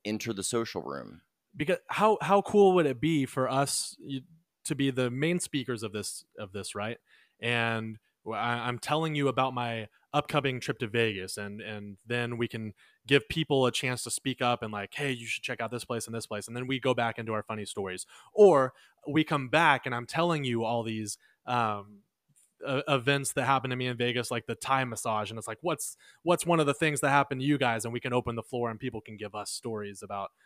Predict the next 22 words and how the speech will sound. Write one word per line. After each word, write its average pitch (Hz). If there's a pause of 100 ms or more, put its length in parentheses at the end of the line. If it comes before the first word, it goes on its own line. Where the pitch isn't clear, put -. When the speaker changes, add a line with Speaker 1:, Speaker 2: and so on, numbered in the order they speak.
(160)
Speaker 2:
what 113
happened 113
to 110
them 107
in 101
Vegas 101
or 104
on 104
one 104
of 95
their 95
trips -
or 90
something 92
like 90
that. 87
You 104
know 117
what 120
I'm 123
saying? 147
And 160